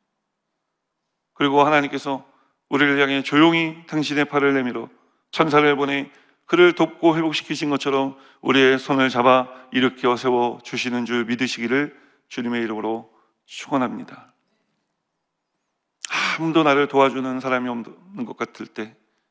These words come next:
그때 여러분, 오늘 엘리야를 도우신 하나님의 도우심을 기대하십시오. 하나님을 바라보면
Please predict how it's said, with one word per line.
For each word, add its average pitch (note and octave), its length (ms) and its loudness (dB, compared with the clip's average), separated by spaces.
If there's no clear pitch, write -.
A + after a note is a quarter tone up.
그때 G#2 380 -8
여러분, B2 360 -2
오늘 A#2+ 320 -4
엘리야를 C#3+ 840 2
도우신 B2+ 560 -2
하나님의 C3+ 460 2
도우심을 A#2 640 -4
기대하십시오. - 680 -20
하나님을 C3 400 0
바라보면 A#2 580 -2